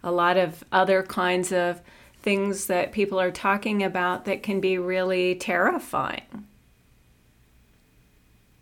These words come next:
But the thing that I encourage everyone to do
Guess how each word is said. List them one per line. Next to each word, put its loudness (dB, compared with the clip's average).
But -2
the 0
thing 4
that 0
I 0
encourage 0
everyone 0
to -4
do -2